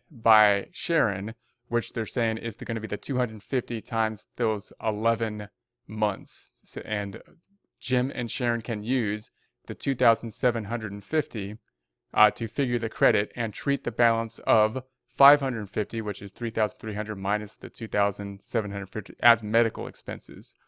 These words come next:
So note what they're gonna say here. We're, we're using this one, uh, the, and therefore the difference can still be c-, used. You can't use the medical expenses for both areas, but the difference they're saying can still be used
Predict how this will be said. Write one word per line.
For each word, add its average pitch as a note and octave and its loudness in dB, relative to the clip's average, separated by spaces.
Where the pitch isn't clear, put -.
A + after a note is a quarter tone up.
So A2+ 2
note B2+ 2
what B2 2
they're A#2+ 2
gonna A2+ -2
say A#2 2
here. G#2 0
We're, G#2+ -4
we're A2+ -4
using B2 2
this C#3+ 4
one, A#2+ 0
uh, - -14
the, C3+ -2
and A2+ 2
therefore B2+ 2
the A2 0
difference A2+ 0
can A#2+ -6
still D3 0
be B2 -2
c-, - -16
used. A2+ -4
You G#2+ -10
can't A#2 -2
use A2+ -4
the A2 -6
medical A2 -2
expenses G#2 -10
for - -8
both A2+ 0
areas, A#2 0
but A2 0
the A2+ -4
difference B2 -2
they're A#2 -8
saying A2+ -2
can G#2+ -14
still A2 -2
be G#2 -6
used G#2+ -6